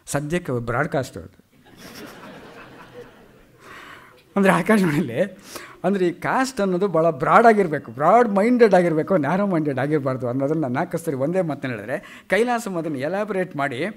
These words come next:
"ನಿಮ್ಮ ಕ್ಯಾಸ್ಟ್ ಸಿಸ್ಟಮ್, ಕ್ಯಾಸ್ಟ್ ಅನ್ನೋದು ಸಿಸ್ಟಮ್ ಅಲ್ಲ, it is divinely deliberated organization." ಕಾಸ್ಟ್ ಎಂಬುದು ಸೊಸೈಟಿಯ ವೆಲ್ ಬೀಯಿಂಗ್ ಅಂತಲೇ ಕನ್ಸೀವ್ ಮಾಡಿದ ಪ್ಲ್ಯಾನು, ಸೊಸೈಟಿ ವೆಲ್ ಬೀಯಿಂಗ್. ನೋಡಿ, ಇದು,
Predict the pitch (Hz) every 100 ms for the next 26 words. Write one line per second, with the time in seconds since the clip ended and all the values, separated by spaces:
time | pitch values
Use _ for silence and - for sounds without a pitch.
0 | - - - 180 190 170 185 247 - 190
1 | - 185 - 135 - - _ - 151 233
2 | 226 180 175 160 175 180 - 196 - 208
3 | 170 143 151 185 190 - - 156 160 151
4 | 123 175 208 214 196 196 185 160 180 175
5 | 165 165 151 127 175 175 180 175 160 160
6 | 135 98 - _ _ _ _ - _ 151
7 | 220 233 - 185 175 165 165 226 220 -
8 | - - - 165 233 240 226 190 139 139
9 | 240 185 208 214 208 196 185 165 156 170
10 | 202 - 160 196 - 208 165 151 135 120
11 | 180 202 190 - - _ _ _ _ 156
12 | 160 156 165 190 160 151 156 160 143 143
13 | 165